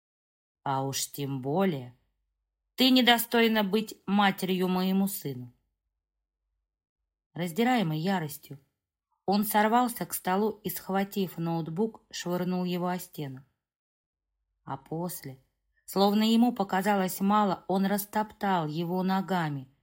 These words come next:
превратив в груду обломков. Лишь мой надрывный крик и полные слез и ужаса глаза смогли немного унять его пыл.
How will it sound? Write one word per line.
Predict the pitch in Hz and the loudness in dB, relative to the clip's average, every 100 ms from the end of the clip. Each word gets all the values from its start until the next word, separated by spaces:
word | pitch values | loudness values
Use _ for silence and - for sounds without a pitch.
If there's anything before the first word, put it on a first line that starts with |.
| _ _ | _ _
превратив | - 165 165 170 170 190 196 - _ | -10 -6 -2 -2 -4 -4 -6 -8 _
в | 151 | -14
груду | 147 147 165 170 | -8 -6 -4 -4
обломков. | 175 170 160 151 160 - 139 _ _ _ _ _ _ _ _ _ _ _ _ _ _ - | -4 -4 -6 -6 -10 -14 -20 _ _ _ _ _ _ _ _ _ _ _ _ _ _ -2
Лишь | 196 220 - | 0 0 0
мой | 226 226 220 | 2 2 2
надрывный | 196 208 196 214 208 202 208 | 0 0 0 0 0 0 -2
крик | - 185 147 - _ _ _ _ _ | -4 -4 -4 -10 _ _ _ _ _
и | - 208 | -4 -2
полные | - 247 233 190 185 | 2 4 4 2 0
слез | - 208 214 208 - | -2 -2 0 -2 -2
и | 196 | 0
ужаса | 208 220 175 - 160 | 0 0 -2 -6 -6
глаза | 165 175 170 208 | -4 -4 -2 -2
смогли | 214 180 170 160 196 | -2 -4 -4 -2 0
немного | 202 190 180 190 190 190 - | 2 0 0 -2 -2 -6 -4
унять | 190 185 165 180 - | -2 -2 -2 -4 -6
его | 190 170 160 | -6 -6 -8
пыл. | 160 147 139 | -10 -10 -12